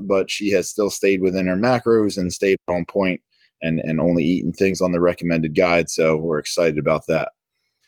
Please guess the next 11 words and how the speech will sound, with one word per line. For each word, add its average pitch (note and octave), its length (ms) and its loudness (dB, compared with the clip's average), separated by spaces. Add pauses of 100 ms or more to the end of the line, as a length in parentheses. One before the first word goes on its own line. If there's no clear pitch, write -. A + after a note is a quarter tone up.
(240)
I've A2+ 180 2
rolled A#2+ 200 4
out A#2 180 2
my G#2 260 2
Dragons G#2 440 0
and G2+ 100 -6
Demons A2 340 -2
podcast. A#2 680 0
I'm F#2 100 -4
really G2+ 180 2
excited G2+ 320 0